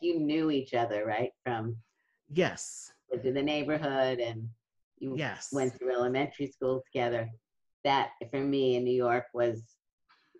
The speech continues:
Speaker 1: because none of the schools that I went to were in the neighborhood. So I went to one elementary school, and then the high school that I went to was nowhere near my house.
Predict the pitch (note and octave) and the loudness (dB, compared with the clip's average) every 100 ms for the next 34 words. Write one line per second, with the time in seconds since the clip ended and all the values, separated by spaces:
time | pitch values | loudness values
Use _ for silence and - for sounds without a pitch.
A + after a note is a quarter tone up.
0 | - C#3+ C#3+ C3+ D3 D3 C#3 C#3+ - C3+ | -8 0 0 2 2 2 4 2 0 0
1 | C3 B2+ A#2+ A#2+ A#2+ A#2+ A2+ A2+ A2+ A2 | 2 2 2 2 0 0 -2 -2 -2 -2
2 | G2+ G#2+ G#2 G2+ D#2 C2+ _ _ _ _ | -4 -4 -6 -6 -10 -14 _ _ _ _
3 | _ _ _ C3 C3 B2+ A#2 B2+ C#3 C3+ | _ _ _ 0 2 2 0 -2 0 2
4 | C3 C3 B2+ B2 A#2+ A#2+ B2 - B2+ B2 | 4 4 2 0 0 0 0 -2 0 2
5 | A#2+ A#2+ A#2 A#2 A#2+ A#2 A2+ A#2 A2+ _ | 2 2 0 -2 0 0 -2 -6 -8 _
6 | _ _ _ _ C3 C3 B2+ - C3+ B2 | _ _ _ _ -4 0 0 -2 -2 0
7 | A#2+ A#2 A#2 A2+ A2 A2 A#2 A#2+ A#2 G#2+ | 0 0 -2 -6 -6 -6 -4 -2 -2 -4
8 | A2 A2 G#2 G2 A2+ G#2 A2+ | -6 -8 -8 -8 -6 -4 -4